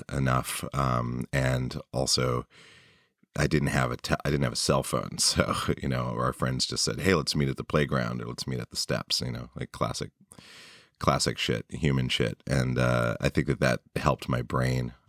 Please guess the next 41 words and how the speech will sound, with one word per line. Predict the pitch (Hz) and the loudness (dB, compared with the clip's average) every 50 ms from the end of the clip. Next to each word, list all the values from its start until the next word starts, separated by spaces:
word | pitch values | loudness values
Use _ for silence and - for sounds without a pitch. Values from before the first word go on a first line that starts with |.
| - - | -14 -8
a | - | -4
lot, | 64 60 58 60 64 - - - - - - _ _ | 0 0 0 0 0 -2 -4 -8 -10 -12 -16 _ _
uh, | - 64 62 58 58 58 - - - - | -4 -4 -2 -2 -2 -4 -6 -10 -10 -6
ha-, | - 71 - - | -4 -4 -4 -4
to | - - | -2 -2
have | 65 - 64 60 57 | 0 0 0 0 0
the | - 64 | -2 -4
time | - - - 69 67 64 62 62 64 62 | -2 0 2 2 4 2 2 0 -2 -4
to, | - - 62 57 55 - _ _ - | -2 -2 -4 -4 -4 -8 _ _ 0
and | 73 69 69 | 0 2 2
space | - - - 80 73 69 58 - - - - | 2 2 2 2 2 4 4 2 0 0 0
to | - 73 | -4 -4
be, | 64 - 65 65 64 62 57 - - | -2 -2 -2 -2 -2 -2 -4 -6 -6
to | - - - _ _ - | -6 -6 -6 _ _ -4
develop | - 65 67 65 64 64 - | 0 2 2 2 2 2 0
into | - 62 60 60 | -2 -4 -4 -4
who | 60 67 64 | -2 -2 -2
I | 62 62 | -2 -2
am | 60 62 62 60 58 58 | -2 -4 -4 -4 -6 -6
as | 60 - | -8 -8
opposed | - - - 62 60 - - | -6 -4 -2 0 0 0 0
to | 71 62 | -2 -2
being | 57 65 62 57 | -2 -2 -2 -2
influenced | 58 58 60 - - 50 50 - - - | -2 -6 -6 -8 -10 -10 -10 -10 -10 -10
by | - - | -10 -12
media. | 64 55 57 - - 52 - - - - - - - - | -10 -10 -10 -10 -10 -12 -12 -14 -16 -16 -16 -16 -14 -2
So | - 95 90 85 80 - - - - - - - - - - - | 2 4 4 4 2 -2 -10 -18 -18 -18 -18 -18 -20 -6 0 4
I | 98 | 6
think | 98 101 92 | 6 6 6
it's, | 90 78 - | 4 4 4
yeah, | 92 87 78 | 4 4 4
the | 67 69 | 2 2
multi-, | 69 76 78 76 - 82 76 73 67 - _ _ - | 2 2 2 4 4 2 2 2 0 -2 _ _ 0
multiracial, | 76 87 85 90 82 78 78 76 - - 76 | 0 2 4 4 4 4 4 4 4 2 2
multilingual, | 73 73 71 - - 73 71 73 71 71 67 69 71 69 69 69 67 - | 2 2 0 0 0 2 2 2 2 2 2 2 2 4 4 2 2 0
perfect | - 76 71 - 76 - | 0 -2 0 -2 -2 -4
technological | - 76 69 - 71 67 67 65 65 65 - 69 65 | -4 -4 -2 0 2 2 2 0 -2 -2 -4 -4 -4
curve, | - - 78 71 69 67 67 67 67 65 62 - - | -2 0 2 4 4 4 4 4 2 0 -2 -6 -4
Great | - 73 67 64 - | 0 0 0 0 2
Falls, | - 67 65 69 64 - | 2 2 2 2 2 2
Montana, | 71 65 64 65 65 - - 71 67 67 67 67 65 65 65 62 64 | 2 2 2 0 0 0 0 2 2 4 2 2 2 2 0 0 -4